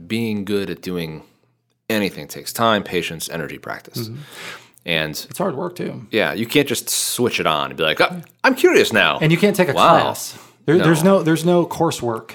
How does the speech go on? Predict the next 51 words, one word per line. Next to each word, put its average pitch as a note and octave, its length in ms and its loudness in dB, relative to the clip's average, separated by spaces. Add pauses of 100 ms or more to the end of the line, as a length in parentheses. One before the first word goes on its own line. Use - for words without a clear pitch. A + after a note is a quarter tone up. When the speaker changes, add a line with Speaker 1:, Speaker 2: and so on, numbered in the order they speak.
(120)
Speaker 2:
There's, C#3 280 0
that's E3 220 0
why, F3 160 2
like, D3 260 -4
it, D3+ 160 -10
it's, C#3 340 -2 (200)
at C#3 120 -2
some G3+ 260 0
point F#3 260 -4
in A#2+ 60 -8
time, B2+ 600 -6 (720)
I C3 60 -2
feel C#3 160 0
like C3 160 2
in B2 80 -2
most C3 220 -2
people's C#3 200 -10
career, B2 600 -4 (380)
the A#2+ 160 0
hard D#3 360 -2
skills D3+ 360 -6
come C#3 180 -8
a B2 120 -4
little C#3 280 -2
bit B2+ 400 -6 (580)
less C3+ 760 -2 (200)
on D3 120 -4
a D#3 60 -6
day-to-day, E3 340 -6
I D#3 140 -10
don't, C#3 100 -12
yeah, B2+ 320 -2
that's B2+ 200 -4
a B2 40 -2
really A#2 220 -2
bad A2+ 240 0
way A2+ 160 -4
of G#2+ 80 -8
phrasing, A#2+ 300 -4
but C3+ 120 -8
I - 20 -2
think E3+ 220 -4
you C#3+ 60 -2
know B2 120 2
what A2 120 -2
I'm G#2+ 100 -6
saying. A#2+ 320 -4
And A2 100 -6
the, G#2+ 220 -4 (360)
those C3+ 520 2
softer, B2+ 880 -2